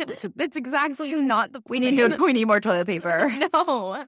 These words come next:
Speaker 2: Be like, "Oh, what is?" And it's like, "Surprise, it's just another to-do list for you."
Speaker 1: <laughs>
Speaker 2: Anyway, that was helpful insight, Emma. I really appreciate that.
Speaker 1: Of course. Well, I mean, that leads very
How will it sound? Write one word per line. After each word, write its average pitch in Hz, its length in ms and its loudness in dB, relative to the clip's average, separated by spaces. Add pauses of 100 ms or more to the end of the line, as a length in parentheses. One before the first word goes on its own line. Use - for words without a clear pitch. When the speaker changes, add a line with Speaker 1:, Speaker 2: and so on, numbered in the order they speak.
(140)
Speaker 2:
Be 311 60 -4
like, 277 280 2
"Oh, 440 240 0
what 233 200 2
is?" 285 380 -2
And 233 120 -2
it's 196 140 -6
like, 185 220 -8
"Surprise, 269 680 2
it's 294 200 -6
just 262 240 -2
another 226 180 0
to-do 233 360 -4
list 202 260 -2
for 185 240 -2
you." 180 440 -2
Speaker 1:
<laughs> - 440 -16 (520)
Speaker 2:
Anyway, 226 560 2
that 302 160 4
was 523 120 -2
helpful 311 340 0
insight, 247 320 -2
Emma. 202 180 -2
I 190 120 2
really 370 240 0
appreciate 185 480 -6
that. 143 360 0
Speaker 1:
Of - 120 -16
course. 220 440 -10
Well, 262 280 -12 (300)
I 233 80 -8
mean, 254 160 -8
that 269 180 -4
leads 220 300 -10
very 175 540 -4